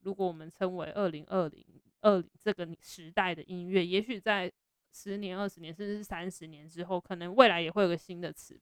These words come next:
不是 City Pop，可能是某个词来形容这个时候的音乐。我觉得，呃，会跟我们现在去听 City Pop 一样，会有一种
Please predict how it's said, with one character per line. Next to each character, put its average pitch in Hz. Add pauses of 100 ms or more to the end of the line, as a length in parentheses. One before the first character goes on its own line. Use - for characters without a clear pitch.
(100)
不 185
是 196
City 180
Pop， 175
可 -
能 165
是 180
某 196
个 -
词 -
来 175
形 180
容 180
这 196
个 170
时 -
候 185
的 165
音 180
乐。 180 (420)
我 190
觉 190
得， 190 (520)
呃， 147
会 277
跟 233
我 208
们 -
现 202
在 190
去 202
听 185
City 180
Pop 175
一 -
样， 185
会 190
有 104
一 185
种 -